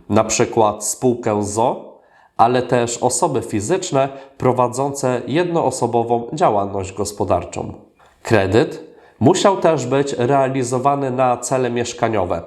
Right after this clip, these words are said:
Czym są takie cele mieszkaniowe? Wynika to z samego rozporządzenia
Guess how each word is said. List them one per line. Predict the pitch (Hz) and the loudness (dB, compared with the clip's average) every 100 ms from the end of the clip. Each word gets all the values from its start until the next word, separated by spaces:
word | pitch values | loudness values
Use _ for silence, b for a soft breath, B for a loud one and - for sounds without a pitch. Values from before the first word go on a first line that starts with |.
| - b b b | -14 b b b
Czym | - 160 117 | 0 2 2
są | 123 101 | -2 -2
takie | 104 104 104 | -4 -2 -4
cele | - 101 98 | 0 -2 0
mieszkaniowe? | 101 - - 98 92 123 214 - B B B - | -2 -2 -2 0 0 0 -2 -6 B B B -4
Wynika | 98 139 143 139 127 | 2 4 4 2 2
to | 123 127 120 | 2 0 0
z | - | -2
samego | - 135 143 131 117 | -2 -2 -2 -2 -2
rozporządzenia | 120 - - 98 101 98 95 98 110 185 | -2 -2 -4 -2 -2 -2 -2 -2 0 -2